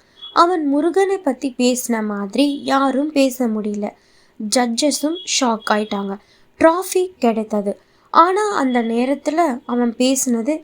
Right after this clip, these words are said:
"கணன வேல் தான் என் டீச்சர்." சுவாமி மலையில முருகன் சிவாவுக்கு கணன சொல்லுன கதை.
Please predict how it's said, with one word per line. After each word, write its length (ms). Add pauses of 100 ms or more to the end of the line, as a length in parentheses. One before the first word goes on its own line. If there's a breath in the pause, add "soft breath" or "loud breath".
(140)
"கணன 460
வேல் 340
தான் 300
என் 300
டீச்சர்." 480 (140)
சுவாமி 540 (140)
மலையில 440
முருகன் 600 (120)
சிவாவுக்கு 1040
கணன 460 (180)
சொல்லுன 480
கதை. 300